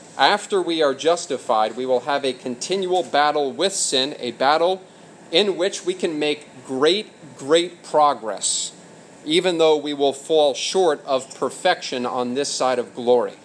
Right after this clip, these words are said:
But that being said, listen, the desire of the Christian will always be to strive for holiness,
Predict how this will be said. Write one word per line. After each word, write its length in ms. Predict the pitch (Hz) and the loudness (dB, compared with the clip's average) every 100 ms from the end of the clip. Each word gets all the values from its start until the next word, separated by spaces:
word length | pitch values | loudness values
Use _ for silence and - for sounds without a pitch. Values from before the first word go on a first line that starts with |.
| - - - - | -20 -20 -20 -20
But 100 | - | 2
that 240 | 156 180 | 4 4
being 240 | 190 185 156 | 2 -2 0
said, 480 | - 190 151 110 120 - - - | 0 2 0 0 -10 -18 -20 -6
listen, 300 | 170 - 139 | -2 0 0
the 100 | 127 | -2
desire 720 | 123 123 127 131 160 180 185 | -2 -2 0 2 2 2 -2
of 220 | 156 147 | -2 -4
the 80 | 127 | -4
Christian 720 | - - 190 - - 117 113 - - - | -6 -2 -2 -2 -4 -4 -6 -12 -8 2
will 240 | 147 131 | 2 2
always 540 | - 156 175 202 170 127 | 0 0 2 0 -2 -4
be 240 | 131 165 | -2 -2
to 180 | 165 147 | -2 -6
strive 640 | - - 143 131 131 120 - - | -4 0 2 4 2 -2 -12 -20
for 160 | - 127 | -4 -2
holiness, 800 | - 131 120 104 95 - - - | 0 -2 -2 -6 -12 -8 -8 -8